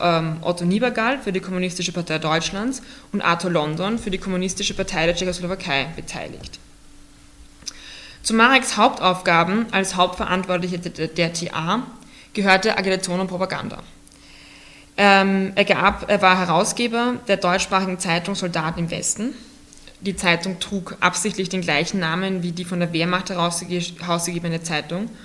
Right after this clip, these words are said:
und wurde an österreichische und, äh, deutsche Wehrmachtssoldaten versucht zu verteilen. Mareks Vorgänger, äh, als Redakteur war der, auch der K-P-Ö-Funktionär Hans Zipper.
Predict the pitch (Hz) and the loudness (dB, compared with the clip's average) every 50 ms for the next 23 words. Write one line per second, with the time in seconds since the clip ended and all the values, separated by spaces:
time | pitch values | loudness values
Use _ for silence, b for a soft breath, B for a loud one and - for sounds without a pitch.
0 | B B B B B B B B - 208 196 196 226 226 226 226 - 196 202 - | B B B B B B B B 6 6 6 8 8 8 8 8 6 4 2 2
1 | - - - 208 208 208 - 208 202 208 214 220 214 - 220 220 - - 190 196 | 0 2 2 2 2 2 2 0 2 2 2 2 2 0 0 0 -2 -2 -2 -4
2 | 185 - - - - 180 175 170 170 170 170 180 160 156 160 - 196 175 175 160 | -4 -6 -4 0 2 2 2 2 0 0 2 4 4 4 4 2 0 0 0 2
3 | 175 170 170 170 - - 180 170 170 139 143 143 - 170 160 156 165 175 165 170 | 2 2 0 -2 -2 -4 -4 0 0 0 0 0 -2 -4 -4 -4 -4 -6 -8 -8
4 | - 175 170 185 170 - - 165 170 170 - - - - - - - 175 - - | -6 -4 -4 -4 -4 -4 -6 -6 -8 -8 -8 -8 -10 -10 -10 -12 -12 -14 -14 -16
5 | - - - - - - - - - - - - - - - - - - B B | -18 -18 -20 -20 -20 -20 -20 -20 -20 -20 -20 -20 -20 -20 -20 -20 -20 -16 B B
6 | B B B B B B B B B B B B - 214 208 208 208 208 - - | B B B B B B B B B B B B 2 4 6 6 6 6 4 4
7 | - 220 233 233 254 254 262 262 269 269 269 269 - - - - 208 208 208 196 | 4 6 6 6 6 4 4 4 4 2 2 0 -2 -4 -2 0 2 4 4 2
8 | - 208 208 214 202 208 208 208 - 202 202 208 196 196 180 190 175 - - - | 2 0 0 0 0 0 0 -2 0 2 2 4 4 4 4 2 2 2 2 2
9 | 175 175 175 - - 214 226 - - - 165 180 175 196 190 190 - 196 180 175 | 2 2 0 -2 -2 -2 -2 -2 -2 -2 -2 -2 -2 -4 -6 -4 -4 -4 -2 0
10 | 165 165 175 170 170 170 175 170 - - - - - - | 0 0 0 0 -2 -2 -4 -4 -6 -8 -10 -10 -12 -14